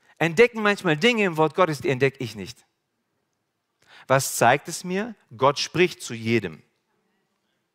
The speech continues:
Und Gott spricht durch jeden. Selbst mich, wie, der sich manchmal wie ein Esel aufhält, ja? Oder verhält. Er spricht, er gebraucht jeden.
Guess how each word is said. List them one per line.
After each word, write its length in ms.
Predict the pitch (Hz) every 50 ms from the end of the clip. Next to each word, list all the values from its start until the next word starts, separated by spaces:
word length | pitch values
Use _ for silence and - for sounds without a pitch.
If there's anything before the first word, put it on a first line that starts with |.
| _ _ _ _ _
Und 180 | 147 135 131
Gott 180 | 120 143 131 -
spricht 420 | - - - 156 139 - - _ _ _ _
durch 340 | 113 107 123 117 104 - -
jeden. 320 | 85 87 - 69 - - _ _ _ _ _ _ _ _ _ _
Selbst 340 | - - - 208 220 - -
mich, 280 | 254 262 233 - - - _ _ _ _ _ _ _ _ _
wie, 420 | - 170 196 196 196 - - - - - _ _ -
der 100 | 180 175
sich 140 | 175 196 -
manchmal 260 | 196 196 208 202 190
wie 100 | 190 190
ein 180 | 175 175 - - _
Esel 300 | - 220 240 214 185 170
aufhält, 360 | - 113 - - - - 85 -
ja? 200 | 123 160 190 - _ _ _ _ _ _ _ _ _ _ _ _ -
Oder 180 | 139 139 147
verhält. 480 | 139 - 175 151 131 120 95 - - - _ _ _ _ _ _ _ _ _ _ _ _ _ _ _ _ _ _ _ _ _ _ _
Er 140 | - 180 190
spricht, 300 | - - - 226 202 -
er 140 | - 202
gebraucht 580 | 190 208 208 160 - 190 185 208 226 240 240 - -
jeden. 720 | 180 143 127 127 147 190 226 262 285 - 190 123 78 -